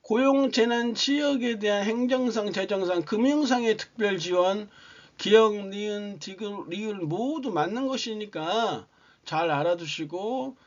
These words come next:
다섯 가지가 있는데 하나가 빠졌어요. 지금 하나가 뭐가 빠졌냐면 중소기업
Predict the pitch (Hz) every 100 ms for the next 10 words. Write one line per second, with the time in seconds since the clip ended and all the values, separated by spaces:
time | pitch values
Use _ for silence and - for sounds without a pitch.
0 | _ - 180 214 214 202 202 190 180 175
1 | 180 208 254 262 254 220 220 196 180 151
2 | 156 143 147 160 185 208 156 127 196 196
3 | 185 165 180 185 175 180 170 170 190 240
4 | 262 269 - - _ - 226 262 277 285
5 | 262 277 277 233 226 240 247 233